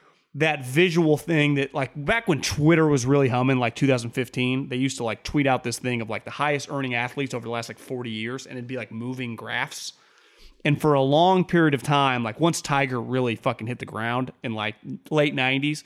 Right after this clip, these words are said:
he was the top guy for, like, fifteen straight years. Phil Sneaky was, like, a top five guy that whole time, and there were several years where he was, like,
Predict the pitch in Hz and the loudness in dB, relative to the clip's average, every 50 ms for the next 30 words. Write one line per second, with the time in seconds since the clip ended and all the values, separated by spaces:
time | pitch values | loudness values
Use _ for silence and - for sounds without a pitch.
0 | _ _ _ - - 180 170 151 135 117 127 120 139 143 131 123 - - 120 113 | _ _ _ -4 0 0 2 2 0 -2 -6 -8 -4 -4 -4 -4 -4 -6 -6 -6
1 | 104 98 - 110 98 - - - 143 120 - - 110 101 - - - 110 98 85 | -6 -6 -8 -10 -12 -12 -10 -10 -10 -10 -10 -10 -14 -14 -14 -14 -12 -12 -12 -12
2 | 78 98 87 73 - - _ _ _ _ _ _ _ _ _ _ _ _ _ _ | -12 -14 -14 -14 -16 -18 _ _ _ _ _ _ _ _ _ _ _ _ _ _
3 | - - - 185 202 220 220 175 - - - 160 165 170 - - 123 113 110 110 | -18 -6 0 2 4 4 4 4 4 4 4 6 4 4 2 0 -2 -2 -2 -4
4 | 107 110 113 104 107 107 - 123 120 127 120 - 120 117 110 107 113 110 104 101 | -4 -4 -4 -6 -6 -6 -4 -2 -2 -2 -2 0 0 0 0 0 -2 -2 -2 -2
5 | 101 95 101 98 - - 117 113 - - 123 117 107 104 104 104 107 104 90 98 | -2 -2 -4 -6 -2 -2 -2 -2 0 -2 -2 -2 -2 -2 -2 -2 -2 -4 -4 -4
6 | - - - 139 123 120 117 110 107 104 104 107 107 107 110 - 117 110 104 - | -4 0 0 0 0 0 -2 -4 -4 -4 -4 -4 -4 -4 -6 -8 -8 -10 -8 -6
7 | 147 147 131 117 104 104 107 110 101 101 | -4 -4 -4 -4 -8 -12 -12 -12 -12 -14